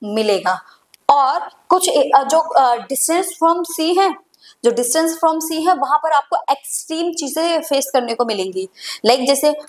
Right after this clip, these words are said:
coastal region में Kerala है, Kerala में आपको क्या देखने को मिलेगा, ना तो गर्मी बहुत ज्यादा है और ना ही winter बहुत ज्यादा है। अब distance from sea, अब दिल्ली देख लो, Delhi में आपको extreme तो विंटर है,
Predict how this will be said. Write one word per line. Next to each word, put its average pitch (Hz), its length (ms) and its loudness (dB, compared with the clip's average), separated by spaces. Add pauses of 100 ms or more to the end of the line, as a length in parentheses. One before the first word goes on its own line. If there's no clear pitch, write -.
coastal 262 340 2
region 269 260 -2
में 277 100 -4
Kerala 220 400 2
है, 185 80 -2
Kerala 262 440 0
में 294 140 -6
आपको 294 220 -4
क्या 294 160 -4
देखने 285 260 -4
को 285 40 -4
मिलेगा, 277 320 -2 (240)
ना 247 100 4
तो 254 100 0
गर्मी 208 280 -2
बहुत 302 260 -2
ज्यादा 294 260 2
है 349 180 -2 (260)
और 277 80 0
ना 311 100 4
ही 339 120 -2
winter 349 280 -4
बहुत 302 240 0
ज्यादा 277 260 2
है। 294 120 -4 (240)
अब - 180 0
distance 302 360 -2 (140)
from 302 200 4
sea, 320 380 -6
अब 277 80 2
दिल्ली 202 380 -2
देख 277 220 -6
लो, 285 120 -6 (320)
Delhi 254 320 0
में 302 120 -4
आपको 277 240 0 (180)
extreme 302 500 -10
तो 311 100 -4
विंटर 269 400 0
है, 359 140 0